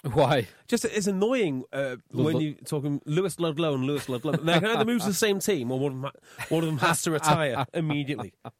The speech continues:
Speaker 1: So this game, so they went, in the first ten minutes, they went fourteen nil up, and then, uh, Exeter Chiefs pulled it back. So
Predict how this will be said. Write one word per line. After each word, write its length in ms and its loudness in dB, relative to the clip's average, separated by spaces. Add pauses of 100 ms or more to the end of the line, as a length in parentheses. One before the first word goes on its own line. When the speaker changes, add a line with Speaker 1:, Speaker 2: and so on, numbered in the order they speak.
(1080)
Speaker 1:
So 180 2
this 180 4
game, 460 0 (640)
so 100 -2
they 100 6
went, 280 2 (360)
in 120 -2
the 60 -2
first 260 -2
ten 200 -2
minutes, 300 -2
they 60 -4
went 160 -6
fourteen 480 -2
nil 180 0
up, 180 -8 (760)
and 200 0
then, 280 -2 (580)
uh, 260 0 (160)
Exeter 300 -8
Chiefs 540 -6 (380)
pulled 260 2
it 160 0
back. 380 -8 (200)
So 300 -4